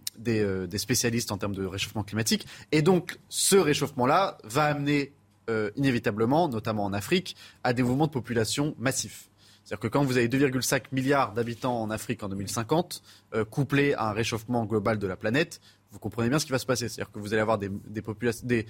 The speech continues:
des mouvements encore plus massifs que, qu'on, ce qu'on a pu connaître ces dernières années, pour, euh, des raisons à la fois, euh, parfois de, de sécheresse, mais aussi parfois de guerre, d'instabilité économique, politique, et cetera.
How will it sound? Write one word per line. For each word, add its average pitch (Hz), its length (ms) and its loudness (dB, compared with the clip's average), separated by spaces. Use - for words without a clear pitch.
des 127 80 2
mouvements 127 280 4
encore 120 200 0
plus 170 140 -2
massifs 151 340 0
que, 101 240 -4
qu'on, 104 240 -10
ce - 100 -12
qu'on 110 120 -10
a 101 80 -2
pu 113 120 -8
connaître 120 320 0
ces - 100 -12
dernières 98 300 -4
années, 143 260 0
pour, 104 200 2
euh, 101 60 2
des 107 100 0
raisons 117 380 2
à 139 80 4
la 143 120 4
fois, 139 340 2
euh, 107 160 0
parfois 127 340 0
de, 104 240 -2
de 104 140 -4
sécheresse, - 640 -2
mais 110 80 -2
aussi 110 220 -2
parfois 113 280 -2
de 104 80 -4
guerre, 107 240 0
d'instabilité 101 460 -8
économique, 104 400 -4
politique, - 360 -10
et - 60 -18
cetera. 160 300 0